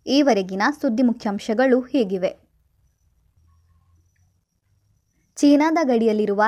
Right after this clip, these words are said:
ಸೇನಾ ನೆಲೆಯಲ್ಲಿ ಆಯುಧ ಪೂಜೆ ನಡೆಸಿದ ರಕ್ಷಣಾ ಸಚಿವ ರಾಜನಾಥ್ ಸಿಂಗ್. ಚೀನಾ ಹಾಗೂ ಭಾರತದ ಗಡಿಭಾಗದಲ್ಲಿ ಸಂಘರ್ಷಮಯ ಸನ್ನಿವೇಶ ಮುಂದುವರೆದಿದೆ.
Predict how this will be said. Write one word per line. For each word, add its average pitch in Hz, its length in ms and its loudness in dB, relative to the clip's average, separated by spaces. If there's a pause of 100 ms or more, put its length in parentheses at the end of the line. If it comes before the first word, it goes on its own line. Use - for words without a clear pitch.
(140)
ಸೇನಾ 269 280 -2
ನೆಲೆಯಲ್ಲಿ 220 540 -2
ಆಯುಧ 254 480 -2
ಪೂಜೆ 240 320 -4
ನಡೆಸಿದ 214 380 -6 (340)
ರಕ್ಷಣಾ 254 400 -2
ಸಚಿವ 226 400 -4
ರಾಜನಾಥ್ 208 500 -4
ಸಿಂಗ್. 170 280 -14 (1700)
ಚೀನಾ 302 300 4
ಹಾಗೂ 302 380 0
ಭಾರತದ 247 560 -2
ಗಡಿಭಾಗದಲ್ಲಿ 208 920 -4 (160)
ಸಂಘರ್ಷಮಯ 285 720 -2
ಸನ್ನಿವೇಶ 220 600 -4
ಮುಂದುವರೆದಿದೆ. 190 680 -4